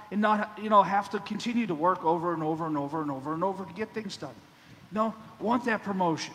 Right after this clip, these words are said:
I deserve that promotion, but it's all in God's time. No, I've been very impatient at times.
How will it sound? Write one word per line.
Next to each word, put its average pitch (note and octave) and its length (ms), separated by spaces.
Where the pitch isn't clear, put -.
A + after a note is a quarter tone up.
I A3 120
deserve A#3+ 460
that F#3+ 180
promotion, D3+ 560
but A3+ 80
it's A#3 160
all E4+ 220
in D3+ 140
God's D3 360
time. A2+ 260
No, E4+ 220
I've D#4 160
been D#4+ 220
very A#3 400
impatient G#3+ 500
at F#3 80
times. F#3+ 400